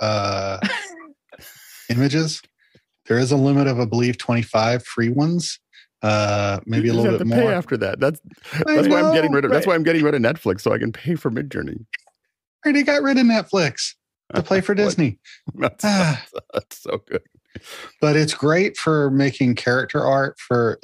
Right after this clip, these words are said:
Speaker 1: I'm in role-playing games, so if you need a character art or need, uh, art for your games, it's perfect for that. Uh, and I just found it very useful. And I probably will subscribe again.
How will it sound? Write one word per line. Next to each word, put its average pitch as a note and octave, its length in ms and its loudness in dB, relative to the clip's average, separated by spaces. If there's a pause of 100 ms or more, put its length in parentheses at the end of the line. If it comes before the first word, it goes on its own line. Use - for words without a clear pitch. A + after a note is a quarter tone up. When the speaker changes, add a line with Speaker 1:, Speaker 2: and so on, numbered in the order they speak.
Speaker 1:
I'm A#2+ 160 2
in A#2+ 160 2
role-playing C3 400 0
games, C3 380 0
so A2+ 80 2
if G2+ 140 -4
you A2 60 -2
need G#2+ 220 -2
a F#2+ 240 -2
character A#2+ 280 0
art A#2 280 0
or G2 180 0 (380)
need, A2+ 340 2 (100)
uh, G#2+ 240 0
art A2+ 300 0
for - 140 -4
your G#2+ 160 0
games, A2+ 680 0
it's G#2+ 220 -4
perfect A#2+ 500 -4
for C#3+ 120 -2
that. D#3+ 260 -2 (500)
Uh, A2 640 0 (100)
and G#2+ 360 -2
I A2 120 -2
just A#2 240 -2
found A2 240 0
it G2+ 100 -4
very G#2 200 -2
useful. G2+ 420 -4
And A2 100 0
I C3 100 0
probably D#3 520 0
will B2+ 240 2
subscribe G#2 540 -4
again. F#2+ 460 -4